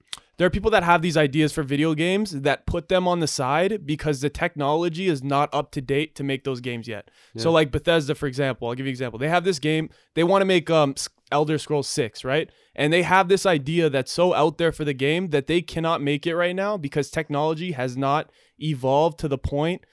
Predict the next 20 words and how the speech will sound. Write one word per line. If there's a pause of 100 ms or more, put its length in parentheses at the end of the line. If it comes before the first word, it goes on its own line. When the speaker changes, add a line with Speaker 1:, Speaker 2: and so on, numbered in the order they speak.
(380)
Speaker 1:
to
allow
them
to
make
that.
It's
not
cheap
enough,
the
technology
or
whatever
the
case
may
be,
right?
Speaker 2:
Mm-hmm.